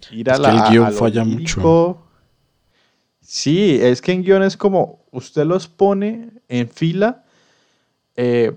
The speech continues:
Speaker 1: va, se descarga el guión y, y yo creo que hemos hablado más nosotros,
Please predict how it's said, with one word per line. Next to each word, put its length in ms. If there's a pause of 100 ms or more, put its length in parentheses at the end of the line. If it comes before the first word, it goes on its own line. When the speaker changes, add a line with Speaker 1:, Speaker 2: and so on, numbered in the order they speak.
Speaker 1:
va, 160
se 140
descarga 400
el 100
guión 440 (380)
y, 560
y 100
yo 100
creo 160
que 80
hemos 220
hablado 260
más 240
nosotros, 560